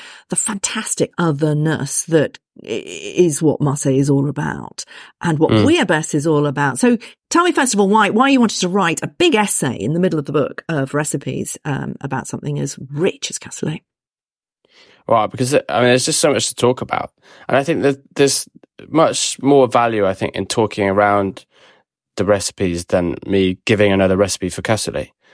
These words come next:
Speaker 2: And that's kind of what I say in the piece. I'm just like, "No, I, there's no recipe here. Like, just read Paula Wolfert or something," you know. But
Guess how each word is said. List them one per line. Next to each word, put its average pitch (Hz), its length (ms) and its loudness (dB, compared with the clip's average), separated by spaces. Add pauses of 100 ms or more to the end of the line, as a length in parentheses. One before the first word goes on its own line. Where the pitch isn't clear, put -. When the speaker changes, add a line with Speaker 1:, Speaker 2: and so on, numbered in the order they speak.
(200)
Speaker 2:
And 95 120 0
that's - 100 -2
kind 160 240 2
of 110 80 2
what 82 160 2
I - 60 0
say 95 260 2
in 69 140 -2
the 65 160 -4 (140)
piece. 107 220 -2
I'm 87 120 -2
just 95 180 -6
like, 101 120 -2
"No, 101 80 0
I, 110 260 -2 (100)
there's 107 160 -2
no 139 100 6
recipe 120 400 -2
here. 64 300 -10
Like, - 160 -4
just - 380 -6
read 107 180 2
Paula 101 220 0
Wolfert 101 400 0
or - 40 -20
something," - 320 -12 (480)
you - 80 -6
know. 90 120 0
But - 240 -2